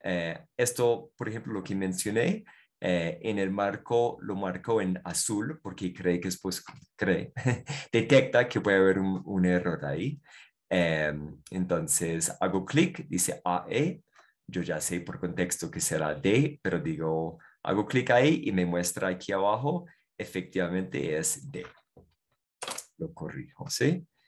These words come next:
Entonces así voy haciendo eso, etcétera. Todo esto está mal. <laughs> Si ven acá, X, eh, porque lo, lo tomó como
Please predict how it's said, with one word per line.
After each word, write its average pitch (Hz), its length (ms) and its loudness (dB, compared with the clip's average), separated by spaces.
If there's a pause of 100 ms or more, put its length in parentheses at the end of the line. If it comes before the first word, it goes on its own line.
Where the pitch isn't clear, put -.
(280)
Entonces 110 560 4
así 101 420 4
voy 80 560 -2
haciendo 143 400 4
eso, 127 560 4 (640)
etcétera. - 580 -2
Todo 120 160 8
esto 113 180 4
está 117 220 4
mal. 156 460 6 (120)
<laughs> 113 420 -4 (280)
Si - 140 -4
ven 95 160 0
acá, 120 500 2
X, 92 640 -4
eh, 85 400 -2
porque 92 240 -6
lo, 87 160 0
lo 90 240 -2
tomó 87 400 -2
como 87 480 -2